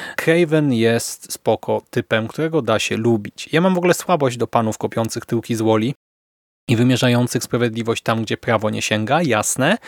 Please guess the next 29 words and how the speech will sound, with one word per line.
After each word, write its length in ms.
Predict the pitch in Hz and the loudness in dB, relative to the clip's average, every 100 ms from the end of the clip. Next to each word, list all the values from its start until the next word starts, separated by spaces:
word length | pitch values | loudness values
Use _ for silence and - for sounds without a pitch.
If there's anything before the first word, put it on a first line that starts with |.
| - - - | -16 -14 -4
więc 260 | 117 117 117 | -2 -2 0
dla 180 | 131 | 2
mnie 180 | 131 123 | 2 0
to 180 | - 113 - _ _ | -2 -6 -8 _ _
zawsze 320 | 123 123 - | -2 0 0
jest 140 | 120 - | -2 0
punkcik 380 | 131 120 127 113 | 0 0 -2 -4
w 60 | |
górę, 360 | 117 120 185 214 | -4 0 0 0
ale 200 | 139 147 | 0 0
śmiem 260 | - 175 185 | 2 0 0
twierdzić, 380 | - 180 175 160 | 0 0 -2 0
że 300 | 160 156 - | 2 2 0
Sergiej 640 | - 160 160 165 165 160 151 - | -2 2 2 4 2 2 0 -4
to 100 | 135 | -2
po 120 | 131 | -2
prostu, 640 | - 131 - 131 123 120 117 | -2 -2 -2 0 0 0 -2
no 160 | 127 123 | -2 0
właśnie, 320 | 123 - 117 | 0 -2 -6
dobrze 520 | 113 139 139 131 131 | 0 0 2 0 2
rozpisany, 640 | 120 - - 117 117 113 110 _ _ _ _ _ _ _ - 127 | 0 -4 -6 -2 0 -2 -6 _ _ _ _ _ _ _ -12 -4
e, 500 | 117 117 113 113 113 | -2 0 -2 -2 -2
bohater, 440 | 117 - 131 139 | -2 0 0 -2
któremu 320 | - 127 131 143 | 0 0 0 -2
każdy 380 | - 165 143 | -2 0 0
będzie 240 | 127 127 120 | 0 0 -2
kibicował. 520 | - 113 - 104 - - - - - - - | -4 -6 -2 -2 -4 -14 -20 -14 -10 -10 -6
A 280 | 127 131 135 - | -2 0 -2 -4
Aaron 560 | 143 156 165 160 143 | -2 0 2 2 0